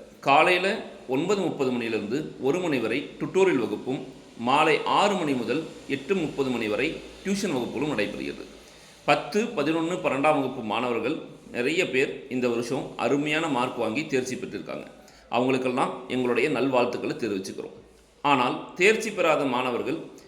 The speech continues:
நம்மை மேலும் என்ன பண்றது அப்படின்னு தெரியாம ஒரு ஐடியா இல்லாம இருப்பாங்க. அவங்களுக்காக தான் இந்த வீடியோ. இந்த வீடியோல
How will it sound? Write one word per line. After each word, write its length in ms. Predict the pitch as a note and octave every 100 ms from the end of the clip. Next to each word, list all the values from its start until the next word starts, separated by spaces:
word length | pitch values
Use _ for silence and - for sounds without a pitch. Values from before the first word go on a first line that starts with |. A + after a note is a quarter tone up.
| -
நம்மை 260 | B2+ C3+ C3
மேலும் 400 | C#3+ F#3+ F#3+ -
என்ன 220 | C#3+ E3
பண்றது 540 | - B2+ B2 B2 B2+ -
அப்படின்னு 300 | - B2 C#3+
தெரியாம 400 | C3 A2+ A2 F3+ F#3
ஒரு 160 | - A2+
ஐடியா 340 | C#3 D#3+ E3+
இல்லாம 380 | D3+ A2 G2 D3
இருப்பாங்க. 320 | A#2 - C#2+ - - - - -
அவங்களுக்காக 520 | C3+ E3+ D3 C3 B2
தான் 100 | D#3+
இந்த 160 | B2
வீடியோ. 380 | G#2 A2 G#2 C3+ - - - - - -
இந்த 120 | E3
வீடியோல 560 | E3+ G#3 A3 D#3+ B2+ -